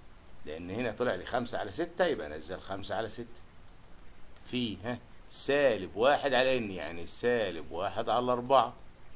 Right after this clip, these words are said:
في ساين أس N ناقص واحد اللي هي تلاتة إكس، في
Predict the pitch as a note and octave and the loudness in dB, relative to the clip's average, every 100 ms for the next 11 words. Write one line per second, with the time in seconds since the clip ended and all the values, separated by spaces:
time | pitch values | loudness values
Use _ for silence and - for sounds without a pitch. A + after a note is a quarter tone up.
0 | - - - - - G#2 G#2 G2 - C3 | -14 -16 -16 -12 -6 -4 -2 -2 6 8
1 | B2+ G2+ - - - - - - - A#2 | 8 4 -6 -14 -14 -12 -12 -14 -6 0
2 | A2 - B2+ B2+ B2+ A#2 G#2+ A#2+ A#2 - | 2 2 2 2 2 2 2 4 4 2
3 | D#2+ E2+ F#2 G#2 A2 B2+ A#2 A#2 B2 - | -6 -6 -4 -2 2 2 2 0 -4 -6
4 | - - - - - - - - - | -10 -10 -12 -14 -16 -16 -16 -16 -14